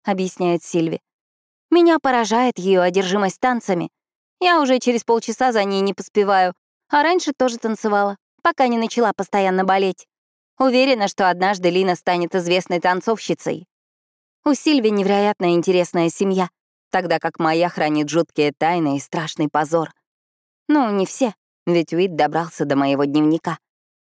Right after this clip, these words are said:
Семья Ланкастеров кажется идеальной, прекрасной. Да, Агастас изменил жене с моей матерью, что привело к разводу, но в этом нет ничего необычного.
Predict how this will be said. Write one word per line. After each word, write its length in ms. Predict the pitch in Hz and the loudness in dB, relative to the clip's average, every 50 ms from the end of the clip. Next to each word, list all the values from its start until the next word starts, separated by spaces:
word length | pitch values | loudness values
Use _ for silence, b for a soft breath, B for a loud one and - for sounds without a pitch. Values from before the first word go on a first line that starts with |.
| _ _ _ _ _ _ _ _ | _ _ _ _ _ _ _ _
Семья 380 | - - 294 294 285 311 330 311 | -4 0 2 4 4 4 4 2
Ланкастеров 720 | 277 262 247 - 233 247 240 - - 294 285 277 - - | 2 0 0 0 0 0 0 0 -2 -2 -2 -2 -2 -2
кажется 500 | - 202 196 196 190 - - - 233 - - | -2 -2 -2 -2 -4 -8 -8 -8 -8 -4 -4
идеальной, 720 | 208 196 170 185 180 160 156 160 160 160 165 175 175 175 _ _ _ _ _ _ _ - | -4 -2 0 2 2 2 2 2 0 -2 -2 -4 -6 -10 _ _ _ _ _ _ _ -4
прекрасной. 760 | - 160 147 - 151 160 170 170 - - - - - - _ _ _ _ _ _ _ _ _ _ _ _ - | -4 -4 -2 -2 -4 -4 -4 -6 -8 -12 -12 -14 -14 -14 _ _ _ _ _ _ _ _ _ _ _ _ -4
Да, 300 | 233 226 262 330 311 220 | 0 2 2 4 2 2
Агастас 460 | 185 190 196 190 - - 175 - - | 2 0 0 0 -2 -4 -6 -4 -4
изменил 440 | 190 185 175 180 190 214 233 233 185 | -4 -2 -2 -2 -2 -2 -2 -2 -2
жене 280 | 160 170 170 175 170 160 | 0 0 0 0 -2 -2
с 80 | - | -2
моей 260 | 185 175 170 165 160 | -2 0 0 2 2
матерью, 460 | 160 165 185 214 - 214 175 156 135 139 | 2 0 0 0 0 0 0 0 0 -2
что 200 | - - 156 135 | -2 -4 -4 -2
привело 360 | - 151 160 156 156 160 151 | 0 0 2 2 2 2 2
к 80 | - | 0
разводу, 520 | 156 147 143 135 147 151 202 233 196 160 - _ _ _ _ _ _ _ - | 0 -2 -2 0 0 0 2 2 2 0 -2 _ _ _ _ _ _ _ 0
но 120 | 339 339 | 0 2
в 40 | 330 | 2
этом 240 | 320 - 285 277 277 | 2 2 2 4 4
нет 180 | 294 320 - | 2 2 0
ничего 340 | - 208 190 - 208 202 202 | -2 -6 -4 -2 -2 -2 0
необычного. 680 | 202 208 202 214 220 247 262 - - 208 170 156 160 | 0 2 0 0 0 0 -4 -4 -4 -4 -4 -4 -4